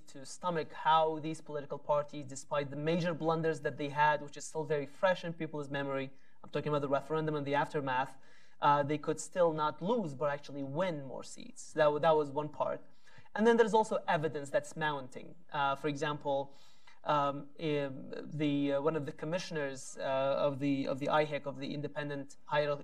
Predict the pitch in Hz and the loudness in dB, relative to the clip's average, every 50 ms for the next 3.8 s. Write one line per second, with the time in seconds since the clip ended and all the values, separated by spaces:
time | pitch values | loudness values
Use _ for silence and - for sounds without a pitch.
0 | - - - - - 160 151 151 - 160 151 139 131 - - 151 170 208 208 - | -8 -12 -8 -2 0 2 2 2 2 2 4 4 2 0 -2 -2 0 0 2 2
1 | 170 156 156 156 - - - - - - - - - - - 147 147 143 147 151 | 0 -2 -2 -4 -6 -10 -14 -16 -16 -16 -14 -12 -2 2 4 6 6 6 6 4
2 | 151 - - - 190 180 165 156 156 147 139 180 190 202 185 - - - - - | 4 4 2 2 2 4 2 2 0 0 4 4 4 4 2 0 -4 -6 -6 -6
3 | - - - - - - - - - - 151 147 139 139 139 | -10 -12 -14 -14 -16 -16 -14 -6 0 2 4 4 4 4 2